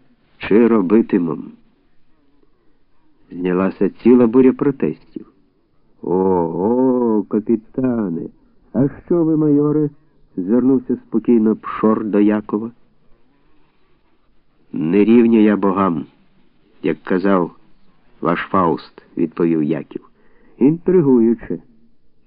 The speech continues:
Ви знайомі з Фаустом?» підняв тон Пшор. «Лише так, злегка», буркнув Яків. «Отак, майор», викрикнув Вайс.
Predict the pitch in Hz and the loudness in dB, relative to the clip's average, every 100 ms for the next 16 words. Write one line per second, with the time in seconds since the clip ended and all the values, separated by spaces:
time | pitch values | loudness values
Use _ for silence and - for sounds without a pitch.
0 | _ - 95 101 107 98 131 202 247 - | _ -6 -2 -2 0 2 2 2 0 -2
1 | 220 143 90 - 82 76 - 107 95 95 | -2 -2 -4 -8 -8 -8 -6 -6 -4 -4
2 | 87 80 - 107 92 - - 55 - _ | -4 -6 -6 -4 -6 -10 -12 -12 -14 _
3 | _ _ _ _ _ _ _ _ _ 202 | _ _ _ _ _ _ _ _ _ -2
4 | 175 170 - 95 87 92 110 139 - - | 0 -4 -4 -4 -4 -2 2 2 -2 -12
5 | - - - - 87 95 78 85 82 80 | -16 -16 -16 -8 -2 -2 -2 -4 -4 -2
6 | 82 - - - _ _ - _ _ _ | -4 -6 -12 -14 _ _ -20 _ _ _
7 | _ - 107 107 - 135 - 135 151 107 | _ -2 0 0 -2 -2 0 4 4 4
8 | 95 90 104 - - 113 104 - 95 - | 2 0 -4 -10 -2 2 2 2 -4 0
9 | 101 87 85 123 82 - - | 0 0 0 0 0 -4 -14